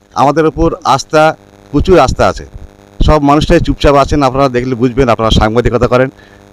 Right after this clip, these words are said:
মানে হিসাবে সব ঠিকই আছে আমাদের, কোনো অসুবিধা হবে না, আমরা জিতছি,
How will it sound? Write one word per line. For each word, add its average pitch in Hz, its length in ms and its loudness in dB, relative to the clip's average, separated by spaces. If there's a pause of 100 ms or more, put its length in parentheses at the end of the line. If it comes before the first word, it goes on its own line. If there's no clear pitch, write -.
(160)
মানে 113 360 0 (440)
হিসাবে 151 420 2 (120)
সব 131 160 2
ঠিকই 156 280 2
আছে 165 180 2
আমাদের, 170 280 2 (300)
কোনো 131 140 -2
অসুবিধা 123 340 0
হবে 123 180 0
না, 202 180 0 (440)
আমরা 120 280 2
জিতছি, 160 400 0